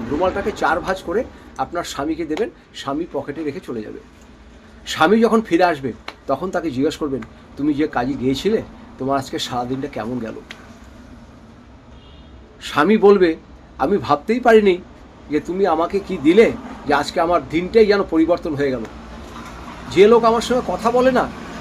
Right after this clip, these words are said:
সেও ডেকে কথা বলছে, যে কাজে যাচ্ছি, হয়তো এক জায়গায় লাইন দেওয়া আছে দশজন, আমি সবার শেষে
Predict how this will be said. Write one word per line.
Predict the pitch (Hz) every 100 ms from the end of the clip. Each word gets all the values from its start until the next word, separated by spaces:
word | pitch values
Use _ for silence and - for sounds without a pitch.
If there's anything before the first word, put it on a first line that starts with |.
| - - - - -
সেও | 156 190
ডেকে | 202 202 214
কথা | 208 220
বলছে, | 226 226 247 - - - - - - - -
যে | - 180
কাজে | 226 220 220
যাচ্ছি, | 214 - 240 135 - - -
হয়তো | 147 190 214 - - - - - -
এক | 147 175
জায়গায় | 208 202
লাইন | 165 196 214
দেওয়া | 220 226
আছে | 220 240 160 113 -
দশজন, | 156 185 214 214 127 - - - - - - - -
আমি | 135 170
সবার | 190 - 180
শেষে | 185 185 220